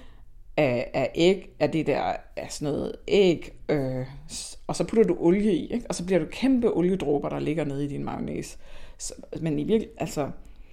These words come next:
så, så der er struktur, og det er også derfor, mayonnaise er ugennemsigtigt, selvom du egentlig laver det af olie, som er gennemsigtigt. Det er, fordi du har de der dråber, som, øh, som spreder lyset, og som altså, øh, er i, er i mikrostørrelse, og ikke helt nede på atomar størrelse. Så det er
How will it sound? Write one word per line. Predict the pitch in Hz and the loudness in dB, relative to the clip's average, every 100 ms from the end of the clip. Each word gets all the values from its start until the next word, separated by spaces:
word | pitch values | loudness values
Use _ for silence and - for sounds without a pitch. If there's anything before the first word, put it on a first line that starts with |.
| - - - | -18 -16 -14
så, | - 160 147 - - | -2 4 4 2 -2
så | 175 | -2
der | 202 | 2
er | 220 | 2
struktur, | - 208 - - 262 | 0 -6 -6 0 4
og | 175 - | 4 4
det | 165 | 6
er | |
også | 180 202 | 6 6
derfor, | 220 226 | 4 4
mayonnaise | 175 156 180 202 180 - - - | 2 2 2 0 -2 -8 -16 -4
er | 151 - | -2 0
ugennemsigtigt, | 254 262 165 131 - 147 147 | 0 4 4 4 -2 -2 -2
selvom | - 208 151 | 2 2 2
du | 165 | 2
egentlig | 202 147 | 0 2
laver | 156 214 | 4 4
det | 208 | 4
af | 147 | 2
olie, | 170 190 | 2 0
som | 196 143 | -2 -4
er | |
gennemsigtigt. | 139 156 190 160 143 147 | -2 0 0 -4 -6 -2
Det | 220 | 0
er, | |
fordi | 202 190 | 0 -2
du | 147 | -2
har | - 170 | 0 0
de | 165 | 0
der | 156 143 | -4 -6
dråber, | 143 147 170 214 - - - - - | 0 2 2 -2 -8 -16 -18 -18 -16
som, | - - 156 147 139 | -4 4 4 4 0
øh, | 135 - - | -4 -8 -10
som | - 156 | -10 -8
spreder | - 180 185 202 | -4 2 4 4
lyset, | 185 170 135 | 2 0 0
og | - | 0
som | - 165 | 0 -2
altså, | 147 151 143 - - | -2 -2 -6 -8 -12
øh, | 143 131 - | -10 -10 -8
er | 131 | -8
i, | 135 - | -8 -8
er | - | -10
i | 131 | -6
mikrostørrelse, | 165 208 170 - - - - 135 - - - - | -4 -4 -8 -6 -6 -6 -8 -12 -14 -18 -20 -2
og | - 156 | 0 2
ikke | 170 185 | 2 2
helt | 160 135 | 0 -4
nede | - | -6
på | - - | -8 -6
atomar | 135 - - - - | -6 -6 -8 -8 -10
størrelse. | - - 139 139 | -10 -10 -8 -8
Så | 165 | -2
det | 214 | 2
er | 220 | 4